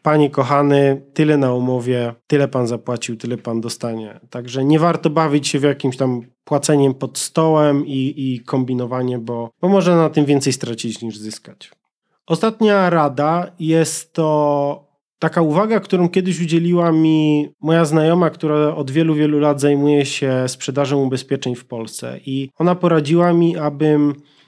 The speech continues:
ubezpieczenie autokasko raczej na samochody wybierał w takich dużych, renomowanych firmach typu Warta, P Z U albo Allianz.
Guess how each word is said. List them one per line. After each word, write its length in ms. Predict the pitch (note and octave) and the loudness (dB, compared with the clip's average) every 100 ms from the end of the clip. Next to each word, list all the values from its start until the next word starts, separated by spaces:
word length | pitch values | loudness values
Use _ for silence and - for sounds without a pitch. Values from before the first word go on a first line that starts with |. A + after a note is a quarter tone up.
| _ | _
ubezpieczenie 720 | D3 D3 D3+ D3+ D3+ F3+ G3 E3+ | -8 -6 -4 -4 0 4 4 2
autokasko 800 | D3+ D#3 - D3 C#3+ - D#3 D3 | 0 -2 0 0 0 -2 -2 0
raczej 720 | D3 D3+ - D#3 D3 C#3 C#3 | 0 0 0 2 4 4 2
na 140 | C3+ | -2
samochody 560 | C3+ C#3 C3 D3 D3 D3+ | 0 -2 -2 -2 -2 -2
wybierał 720 | C#3 C3 C#3+ C#3 C#3 C3+ B2+ | -2 2 2 4 2 0 -4
w 200 | - - C3 C3 | -10 -6 -4 -4
takich 340 | C3+ C3 B2+ | -6 -8 -2
dużych, 320 | D#3 D#3 D3 | 0 2 2
renomowanych 760 | C#3+ C3+ C3+ C3+ C3 C#3 C3+ C3 | 2 2 2 2 2 2 2 0
firmach 720 | - C#3+ C3+ C3+ C3 B2+ - _ | 0 2 2 0 0 -2 -10 _
typu 360 | C#3+ - C3 A#2+ | -6 -2 -2 0
Warta, 500 | C#3 C#3 C3+ C3+ C3 | 2 2 0 -2 -2
P 180 | C3+ A#2+ | 0 -2
Z 240 | A#2+ A#2 | -2 -4
U 120 | C3 | -4
albo 300 | B2+ A#2+ - | -2 -4 -4
Allianz. 600 | B2+ B2 A2+ - - - | -2 -2 -2 -6 -12 -16